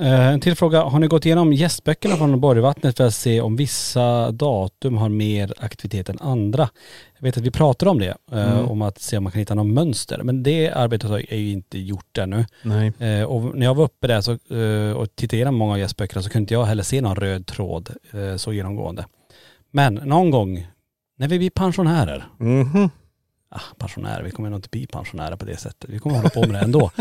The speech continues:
Speaker 1: <laughs> Men när vi har lite mer tid. Eller ja, mer tid. Vi kommer nog ha
Speaker 2: Nej,
Speaker 1: samma,
Speaker 2: det kommer
Speaker 1: samma,
Speaker 2: vara samma
Speaker 1: <laughs> samma tid.
Speaker 2: hektiska schema tills vi blir inte pensionärer
Speaker 1: Ja,
Speaker 2: mer.
Speaker 1: men när vi är, eh, lediga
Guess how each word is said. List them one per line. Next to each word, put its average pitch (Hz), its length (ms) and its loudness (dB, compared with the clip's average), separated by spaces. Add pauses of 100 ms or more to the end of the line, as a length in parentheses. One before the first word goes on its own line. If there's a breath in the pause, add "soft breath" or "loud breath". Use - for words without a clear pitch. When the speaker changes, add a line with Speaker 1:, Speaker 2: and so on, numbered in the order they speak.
Speaker 1:
<laughs> - 200 -4
Men 151 220 6
när 143 80 6
vi 151 60 6
har 165 80 8
lite 170 200 2
mer 165 200 6
tid. 123 460 2 (560)
Eller 107 120 -6
ja, 95 120 -4
mer 104 180 -2
tid. 110 180 -2
Vi 101 80 -2
kommer 123 160 -2
nog 113 120 2
ha 117 240 0
Speaker 2:
Nej, 127 180 2
Speaker 1:
samma, 127 240 4
Speaker 2:
det 123 60 4
kommer - 0 -
Speaker 1:
samma, 143 160 6
Speaker 2:
vara 135 140 6
samma 139 220 2
Speaker 1:
<laughs> 147 260 4
samma 151 200 4
tid. 123 100 6
Speaker 2:
hektiska - 80 6
schema 123 120 2
tills 127 260 2
vi 120 180 4
blir 123 320 0
inte 117 180 0
pensionärer 101 480 0
Speaker 1:
Ja, 120 120 2
Speaker 2:
mer. 101 220 -4
Speaker 1:
men 156 140 4
när 170 100 6
vi 180 100 4
är, 175 280 6
eh, 165 160 6
lediga 147 500 4